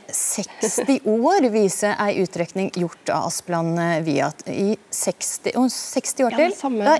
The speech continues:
Speaker 1: er vi i tjue syttién. Du er nittifem år gammel, du er i tjue syttién.
Speaker 2: Ja, husk
Speaker 1: Tror du at du kommer til å ta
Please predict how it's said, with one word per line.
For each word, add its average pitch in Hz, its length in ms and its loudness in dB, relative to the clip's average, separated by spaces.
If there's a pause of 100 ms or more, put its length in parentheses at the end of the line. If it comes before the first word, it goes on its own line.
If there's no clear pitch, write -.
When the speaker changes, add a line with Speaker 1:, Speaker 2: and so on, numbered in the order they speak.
Speaker 1:
er 202 220 2
vi 233 260 -2
i 226 160 -2 (140)
tjue 220 500 0
syttién. 277 800 -2 (500)
Du 320 80 -4
er 339 100 4
nittifem 254 680 0
år 196 160 0
gammel, 233 260 -2
du 381 60 -4
er 359 140 0
i 277 80 0
tjue 247 180 -4
syttién. 220 460 0 (240)
Speaker 2:
Ja, 262 60 -2
husk 208 200 4
Speaker 1:
Tror 330 140 6
du 202 180 2
at 277 140 0
du 233 100 -2
kommer 240 400 0
til 247 140 0
å 254 200 0
ta 220 300 2